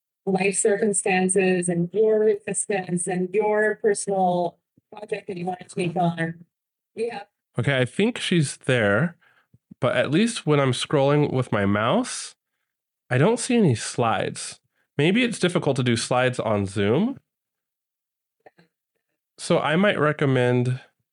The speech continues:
Speaker 2: using something like a presentation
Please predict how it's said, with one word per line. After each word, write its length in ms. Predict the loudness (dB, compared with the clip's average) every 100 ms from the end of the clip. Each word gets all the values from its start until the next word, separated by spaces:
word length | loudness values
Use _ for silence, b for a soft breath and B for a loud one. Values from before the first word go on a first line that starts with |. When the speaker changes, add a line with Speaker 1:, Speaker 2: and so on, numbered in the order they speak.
| _ _ -2
Speaker 2:
using 500 | 2 2 4 4 2
something 580 | 0 0 0 0 2 2
like 640 | 2 0 -4 -10 -14 -18 _ _ _ _ _ _ _ _ _ _ _ _ _ _ _ _ -4
a 80 | -4
presentation 1120 | 0 2 4 2 2 0 -2 0 2 0